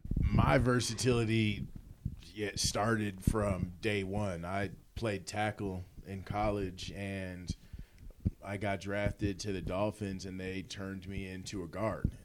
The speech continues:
And, um, it definitely helped me. Definitely wasn't great by any means right away. It took a lot of, uh,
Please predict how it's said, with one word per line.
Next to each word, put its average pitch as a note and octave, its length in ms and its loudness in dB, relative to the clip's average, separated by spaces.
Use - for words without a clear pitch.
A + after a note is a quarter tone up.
And, F#2 520 -8
um, A#2 520 6
it A2 120 -4
definitely C#3 440 8
helped C3+ 280 8
me. C#3+ 240 4
Definitely B2 440 6
wasn't A2+ 380 4
great A2 320 0
by G#2+ 180 0
any A2 160 0
means G#2+ 480 0
right G#2+ 220 2
away. A2 340 4
It G2+ 80 2
took A2+ 200 0
a G#2+ 40 2
lot G#2 260 4
of, F#2+ 320 0
uh, F2 420 -2